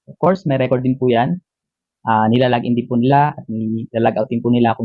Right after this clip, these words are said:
sino yung gumamit ng susi. Process ng payment, sila rin po yung tumatanggap. Cash man yan, card, or GCash, Maya,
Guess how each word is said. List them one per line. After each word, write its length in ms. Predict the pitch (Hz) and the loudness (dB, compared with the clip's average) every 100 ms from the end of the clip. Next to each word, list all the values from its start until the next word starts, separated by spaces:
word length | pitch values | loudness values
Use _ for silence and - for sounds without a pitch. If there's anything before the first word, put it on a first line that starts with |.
| - | 0
sino 160 | 131 | 2
yung 160 | 127 120 | 4 2
gumamit 240 | 113 110 110 | 0 -2 -4
ng 80 | 95 | -8
susi. 320 | - - - _ _ _ _ _ _ _ _ _ _ _ _ _ _ _ _ _ _ _ _ _ _ _ _ _ | -12 -16 -18 _ _ _ _ _ _ _ _ _ _ _ _ _ _ _ _ _ _ _ _ _ _ _ _ _
Process 320 | 139 139 143 147 | 0 0 -4 -4
ng 160 | 151 208 | -2 0
payment, 320 | 240 139 - _ _ _ | 2 0 -4 _ _ _
sila 320 | - 127 123 | -6 0 0
rin 80 | 123 | 0
po 80 | 127 | 0
yung 160 | 123 | 0
tumatanggap. 480 | 120 110 117 143 127 - _ _ | 0 0 0 0 0 -6 _ _
Cash 160 | 117 - | -6 -2
man 320 | 127 143 151 | 2 4 4
yan, 480 | 160 165 185 196 - _ _ _ _ 147 | 4 4 2 0 -8 _ _ _ _ 0
card, 320 | 156 180 156 - _ _ _ | 2 0 -2 -12 _ _ _
or 240 | 113 110 | -4 -4
GCash, 560 | 120 143 147 170 190 143 | 0 0 2 0 0 0
Maya, 400 | 127 127 160 | 2 4 4